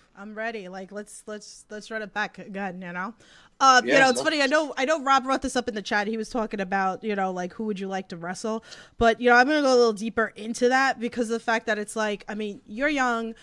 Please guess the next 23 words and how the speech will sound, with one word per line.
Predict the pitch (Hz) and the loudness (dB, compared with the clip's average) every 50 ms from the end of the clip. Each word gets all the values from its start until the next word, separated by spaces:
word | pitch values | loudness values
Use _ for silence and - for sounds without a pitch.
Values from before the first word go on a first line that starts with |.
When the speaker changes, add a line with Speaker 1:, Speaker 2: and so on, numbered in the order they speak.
| - - _ | -20 -20 _
Speaker 1:
you | - 233 226 | -6 -2 0
know, | 220 208 202 202 196 | 0 2 2 0 -2
Billy | - 190 170 233 247 294 302 277 | -4 -2 0 2 2 2 2 0
Starks | - - - 254 240 233 - - - | -4 -2 2 2 2 2 2 -2 -6
is, | 214 208 202 196 190 - - | -4 -4 -4 -6 -8 -12 -14
is | - 190 202 202 180 170 180 | -10 -8 -8 -8 -8 -10 -12
young. | 180 170 208 233 233 226 220 208 | -6 -2 2 2 2 2 2 -2
Like, | 185 214 208 | -4 -6 -4
these | 175 220 285 339 | -4 -6 -6 -4
kids | - - 453 339 302 | -2 -2 -2 -2 -2
are | 311 | -2
getting | 226 233 214 196 190 190 | -2 -2 -4 -4 -8 -6
younger | 202 226 247 262 254 254 | -2 -2 0 0 0 0
and | 233 214 | -2 -2
younger | 208 202 202 190 175 170 | -2 -4 -6 -6 -8 -8
and | 160 143 160 | -10 -10 -10
younger. | 190 196 180 156 156 | -12 -12 -12 -8 -6
It's | - 240 - - | -4 -4 -4 -6
scary | - - - - - - _ - 247 226 208 190 175 - | -8 -12 -12 -14 -16 -14 _ -2 0 0 0 0 -4 -6
<laughs> | - | -6
to | - - - 320 | -6 -2 0 2
me. | 285 262 233 202 202 | 4 4 2 0 -2
Like, | 214 220 220 220 214 214 202 - | -2 0 2 2 2 0 -2 -6